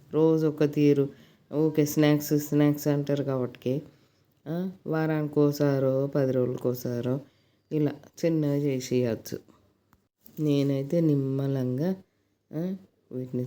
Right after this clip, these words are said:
చూసుకుంటూ, చూసుకుంటూ నొక్కేసా. ఎందుకంటే స్టఫింగ్ బయటకు వస్తుందేమో అన్నట్టుగా చూసుకుంటూ, చూసుకుంటూ మెల్లగా నొక్కేసా. ఇంక ఇవన్నీ రెడీ చేసుకున్న తర్వాత ఆయిల్ పొయ్యి మీద పెట్టేసుకొని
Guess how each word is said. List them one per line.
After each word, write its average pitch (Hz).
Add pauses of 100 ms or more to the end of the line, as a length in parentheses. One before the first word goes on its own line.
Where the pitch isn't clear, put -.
చూసుకుంటూ, 147
చూసుకుంటూ 131 (680)
నొక్కేసా. 147 (320)
ఎందుకంటే 156
స్టఫింగ్ 151
బయటకు 139
వస్తుందేమో 139 (520)
అన్నట్టుగా 135
చూసుకుంటూ, 135
చూసుకుంటూ 135
మెల్లగా 135
నొక్కేసా. 143 (540)
ఇంక 156
ఇవన్నీ 143
రెడీ 135
చేసుకున్న 131
తర్వాత 131 (500)
ఆయిల్ 147
పొయ్యి 143
మీద 135
పెట్టేసుకొని 127